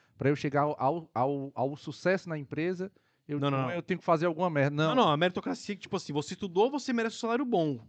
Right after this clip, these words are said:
Speaker 2: Se você não estudou, você vai ter um salário ruim. Aqui
Speaker 1: Não.
Speaker 2: não, aqui mesmo, o cara que estudou pra caramba tá junto comigo, foi entregando comida no Benítez, mano. Entendeu?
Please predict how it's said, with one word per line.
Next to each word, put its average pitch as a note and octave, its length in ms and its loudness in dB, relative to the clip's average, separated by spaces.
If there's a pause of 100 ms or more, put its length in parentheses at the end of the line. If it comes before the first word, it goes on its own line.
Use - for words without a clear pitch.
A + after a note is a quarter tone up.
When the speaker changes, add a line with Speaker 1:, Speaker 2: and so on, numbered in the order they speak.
Speaker 2:
Se - 140 -14
você C3+ 180 -2
não D#3+ 60 2
estudou, F3 260 2
você C4 180 -4
vai E4 60 -6
ter - 80 -12
um C4 60 -8
salário G#3+ 240 -6
ruim. A2 340 -10 (560)
Aqui B2 200 -4
Speaker 1:
Não. D3 140 -10
Speaker 2:
não, F#3 40 0
aqui - 140 -8
mesmo, G#3+ 280 -4
o G3 60 -4
cara A3 180 -4
que B3 100 -20
estudou F#3+ 220 -8
pra A3 140 -10
caramba E3 560 -2 (560)
tá - 100 -4
junto A#3+ 180 -2
comigo, G#3 300 -6
foi F3 120 -14
entregando F3 320 -4
comida E3+ 320 -4
no E3+ 100 -6
Benítez, C3+ 400 -2
mano. - 160 -10 (960)
Entendeu? C3 340 0